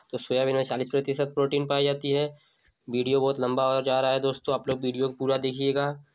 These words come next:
स्किप मत कीजिएगा। देखते हैं पैंतीसवाँ क्वेश्चन दोस्तों, सॉरी सैंतीसवाँ क्वेश्चन, एच सेवन बाई सेवन किस फसल को, की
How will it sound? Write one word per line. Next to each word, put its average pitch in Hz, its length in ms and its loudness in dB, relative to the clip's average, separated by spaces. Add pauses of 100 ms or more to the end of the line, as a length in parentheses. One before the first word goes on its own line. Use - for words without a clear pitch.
(180)
स्किप - 300 -6
मत 131 200 0
कीजिएगा। 139 480 0 (400)
देखते 123 500 -4
हैं 127 180 0
पैंतीसवाँ 127 400 -2
क्वेश्चन 131 320 -4
दोस्तों, 135 400 -2 (800)
सॉरी 135 340 0
सैंतीसवाँ 127 480 -2
क्वेश्चन, 147 480 -2 (600)
एच 156 260 0
सेवन 139 480 2
बाई 139 220 2
सेवन 143 360 2
किस 151 260 -6
फसल 139 260 2
को, 139 120 0
की - 580 -12